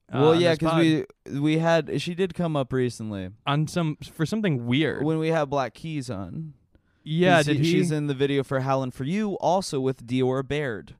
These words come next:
Speaker 2: Um, but, yeah, was, yeah, wasn't Carmen Electra doing, like, music for a second?
Speaker 1: Was she?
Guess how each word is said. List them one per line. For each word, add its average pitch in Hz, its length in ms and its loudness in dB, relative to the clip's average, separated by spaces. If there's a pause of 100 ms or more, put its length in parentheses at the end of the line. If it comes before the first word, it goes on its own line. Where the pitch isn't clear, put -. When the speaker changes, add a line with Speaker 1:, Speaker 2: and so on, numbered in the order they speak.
(680)
Speaker 2:
Um, 123 600 -2 (680)
but, 156 600 2 (520)
yeah, 220 200 4
was, 233 280 2 (300)
yeah, 196 260 4
wasn't 214 360 0
Carmen 220 340 0
Electra 185 380 0
doing, 165 320 0
like, 131 240 -2
music 165 420 0
for 190 180 -6
a 185 60 -2
second? 147 140 0
Speaker 1:
Was 151 140 4
she? 208 340 0